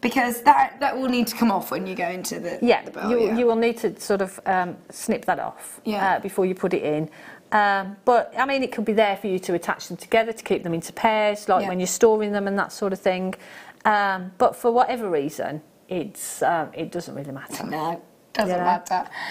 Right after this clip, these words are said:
Speaker 1: Your rainbow C Z
Speaker 2: Look at
Speaker 1: nine two five
Speaker 2: them.
Speaker 1: sterling silver. They are beautiful. So this time you get two of your stars.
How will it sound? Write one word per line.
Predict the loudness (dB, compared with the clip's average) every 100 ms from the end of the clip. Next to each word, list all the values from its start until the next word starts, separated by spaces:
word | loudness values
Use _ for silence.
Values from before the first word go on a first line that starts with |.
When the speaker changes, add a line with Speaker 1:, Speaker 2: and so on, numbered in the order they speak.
| -6 -6 -6 0
Speaker 1:
Your | 2 4 6 8
rainbow | 8 6 0 6 6 6 4 -2
C | -2 0 2 4
Z |
Speaker 2:
Look | 4
at | 4 0
Speaker 1:
nine | 2 4 4 4 0 0
two | -2 0
five | 4 4 4 0
Speaker 2:
them. |
Speaker 1:
sterling | 0 4 4 4 -2
silver. | -4 -2 0 2 4
They | 2
are | 2 -2 -4 -14
beautiful. | -6 -2 2 2 2 0 -2 -2 2 4 4 0 -8 -16 -12
So | 2 2 4
this | 0 2
time | 6 4 2 -10 -6
you | -2
get | 0 -2 -8 -4
two | 0 0 0
of | -2
your | 0
stars. | -2 0 2 4 4 2 0 -8